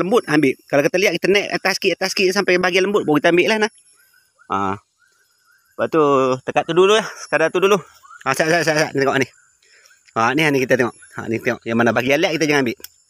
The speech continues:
Ha, ni liat lah ni. Ambil atas sikit. Oh, liat juga. Ha, atas lagi lah.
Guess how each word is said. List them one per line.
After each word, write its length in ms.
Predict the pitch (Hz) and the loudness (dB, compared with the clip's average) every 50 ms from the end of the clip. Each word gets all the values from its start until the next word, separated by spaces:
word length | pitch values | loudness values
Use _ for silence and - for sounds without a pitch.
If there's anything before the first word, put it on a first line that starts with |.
| _ _ - | _ _ -6
Ha, 20 | 107 110 | -2 0
ni 100 | 127 156 165 | 2 2 2
liat 140 | 165 - - | 2 2 0
lah 80 | 202 220 | 0 -2
ni. 100 | 214 - - _ _ _ _ _ _ _ _ _ _ _ | -2 -2 -4 _ _ _ _ _ _ _ _ _ _ _
Ambil 160 | - 143 156 - - | -2 -2 -2 -2 -2
atas 160 | 135 127 - | -4 -4 -4
sikit. 240 | - 117 - - - - _ _ _ _ _ _ _ _ _ _ _ _ _ - - _ _ _ _ _ _ _ _ _ _ _ _ - - - _ _ _ 135 | -6 -8 -10 -10 -14 -20 _ _ _ _ _ _ _ _ _ _ _ _ _ -20 -20 _ _ _ _ _ _ _ _ _ _ _ _ -20 -20 -20 _ _ _ 0
Oh, 120 | 139 139 | 2 2
liat 200 | 131 135 131 - | 2 2 0 0
juga. 200 | 120 113 107 - - - - - _ _ - 110 | -2 -2 -4 -4 -6 -12 -20 -20 _ _ -6 0
Ha, 160 | 113 117 123 | 0 0 0
atas 180 | - - 127 139 139 | 0 -2 -4 -4 -4
lagi 120 | 135 156 170 | -2 -4 -4
lah. 80 | 185 | -4